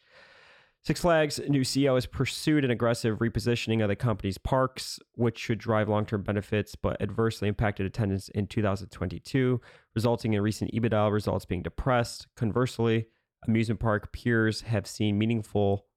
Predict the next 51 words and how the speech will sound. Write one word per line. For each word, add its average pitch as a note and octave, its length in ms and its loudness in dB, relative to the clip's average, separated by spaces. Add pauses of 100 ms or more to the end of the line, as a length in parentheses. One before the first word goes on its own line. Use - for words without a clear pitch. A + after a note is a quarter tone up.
(120)
attendance G#2 400 0
improvement A#2+ 500 0
and F#2 100 -4
recovery G2+ 400 -2
of F#2+ 80 -2
ebitda G2 480 0
to - 120 -14
pre-pandemic - 640 -4
levels. A#2+ 500 2 (800)
V C#3+ 220 2
I C3 100 4
C B2+ 240 2
I A#2 80 4
Properties, C#3+ 800 0
ticker B2 280 -2
V A#2 220 2
I G#2+ 100 4
C A2+ 300 0
I, C3 480 2 (220)
experiential A2 640 0
fifty - 300 -4
billion G2+ 360 0
dollar F#2+ 240 2
reit, A#2+ 460 -2 (160)
has G2 320 -2
expressed A#2 440 -2
a G#2+ 40 -4
strong F3+ 340 0
interest B2 380 -2
in G2 80 0
acquiring G2+ 500 0
real A2 160 2
estate G#2+ 320 -2
related G#2 460 0
to F#2 120 -2
theme G2+ 220 -2
parks G2 340 -2
and G#2 120 -2
has G2 220 -2
the - 120 -6
liquidity D3+ 500 -2
and G#2 100 0
cost G2 260 -2
of - 80 -20
capital A2+ 400 -2
to - 120 -8
acquire A2 300 -4
Six - 240 -14
Flags - 300 -4
real C3 180 2
estate. A#2 540 -2